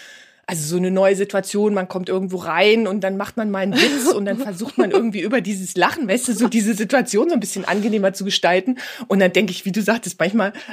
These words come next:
Speaker 1: auch so in alltäglichen Situationen dazu denke ich mir, es war jetzt auch eigentlich
Speaker 2: Ja,
Speaker 1: nicht
Speaker 2: so ein
Speaker 1: notwendig.
Speaker 2: Eisbrecherlachen, das stimmt.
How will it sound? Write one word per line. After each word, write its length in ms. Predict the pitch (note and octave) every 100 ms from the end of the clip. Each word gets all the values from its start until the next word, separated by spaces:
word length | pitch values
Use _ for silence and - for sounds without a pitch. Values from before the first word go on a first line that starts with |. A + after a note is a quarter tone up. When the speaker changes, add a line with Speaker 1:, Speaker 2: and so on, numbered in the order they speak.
| -
Speaker 1:
auch 100 | F#3
so 100 | F#3+
in 100 | E3
alltäglichen 480 | E3 F3 A#3 G#3+ G3
Situationen 500 | F3 F3+ E3 F3 F#3
dazu 240 | F3 -
denke 220 | E3 D#3
ich 40 | C#3+
mir, 60 | E3+
es 140 | -
war 120 | A2
jetzt 200 | - -
auch 120 | - -
eigentlich 220 | D3+ A3+
Speaker 2:
Ja, 100 | A#3+
Speaker 1:
nicht 80 | A3+
Speaker 2:
so 60 | B3+
ein 60 |
Speaker 1:
notwendig. 240 | - G#3+ B3
Speaker 2:
Eisbrecherlachen, 680 | D3 A3 G3+ F3 E3+ F3 F3
das 160 | G3+
stimmt. 520 | - - F3+ E3 -